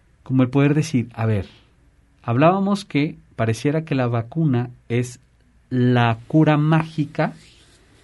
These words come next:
al mal que tenemos, a la enfermedad. Aunque nos han explicado que la vacuna no es como para no contagiarnos. Y si nos vamos todavía más allá,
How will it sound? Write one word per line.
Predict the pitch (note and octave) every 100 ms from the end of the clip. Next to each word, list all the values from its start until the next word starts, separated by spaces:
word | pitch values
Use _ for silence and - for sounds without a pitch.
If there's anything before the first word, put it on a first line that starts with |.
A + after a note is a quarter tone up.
| _ _
al | A#2 A2+
mal | B2+ B2+
que | B2+
tenemos, | - B2+ D3 G2 E2+ - - _ _ - G2+ G#2
a |
la | G#2
enfermedad. | G2+ A2+ G#2 G#2 A#2+ A2+ - _ _ - _ _ _ -
Aunque | G#2+ B2+
nos | B2+ C#3+
han | D#3
explicado | D#3+ D3 C#3 C3+ C3+
que | B2+
la |
vacuna | G#2+ - B2 A#2+ A#2+
no | B2 A#2 B2+
es | C3+ C3 -
como | B2+ A2
para | A2+ G#2+
no | A2 A#2 A#2 A2+
contagiarnos. | B2 A2+ A#2 D3+ C3+ A2 A2 - _ _ _ - - _ - _ _ - - -
Y | D#3
si | F#3+
nos | F3+
vamos | A3+ D#4 C#4+
todavía | C4 A3+ G3
más | F#3+ F#3
allá, | D#3 A#2+ G#2+